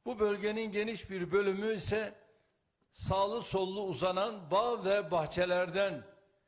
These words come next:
müteşekkildi. Ordu hareket halindeyken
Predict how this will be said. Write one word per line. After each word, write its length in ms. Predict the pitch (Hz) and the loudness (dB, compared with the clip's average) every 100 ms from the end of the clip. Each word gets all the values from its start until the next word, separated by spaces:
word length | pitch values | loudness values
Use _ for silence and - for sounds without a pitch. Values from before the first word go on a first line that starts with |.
| _ _ 147 | _ _ -10
müteşekkildi. 840 | - 160 - 135 - 127 - - _ _ _ _ _ _ _ _ _ _ _ _ - | -4 -4 -2 -6 -8 -12 -12 -20 _ _ _ _ _ _ _ _ _ _ _ _ 0
Ordu 420 | 196 202 254 190 | 0 0 0 2
hareket 460 | 196 190 233 233 | 0 0 -2 0
halindeyken 840 | 180 190 196 190 214 233 - 185 | 2 2 0 -4 -2 -4 -2 -2